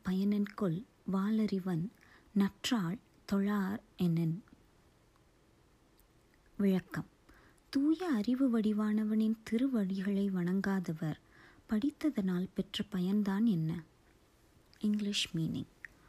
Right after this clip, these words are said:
What profit have those derived from learning who worship not the God feet of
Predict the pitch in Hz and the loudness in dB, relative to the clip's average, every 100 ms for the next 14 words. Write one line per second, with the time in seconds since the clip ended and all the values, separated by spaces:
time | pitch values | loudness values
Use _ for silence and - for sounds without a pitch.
0 | - - - 220 240 320 - - 240 220 | -20 -20 -20 -4 -2 -2 -6 -2 0 0
1 | - 226 208 - 214 196 - 240 - - | 0 0 0 -2 -4 -2 0 0 0 -2
2 | 214 208 208 214 - - 190 170 165 175 | 0 0 0 -2 -6 -2 0 2 2 0
3 | 170 156 - _ - - - - - - | 0 -2 -4 _ -20 -20 -16 -6 -6 0
4 | 226 226 - 262 - 196 190 202 262 - | -2 0 0 -2 2 2 4 2 -2 0
5 | 277 226 214 214 - - 233 233 - - | -2 0 -2 -2 -6 -6 -2 -2 -4 -6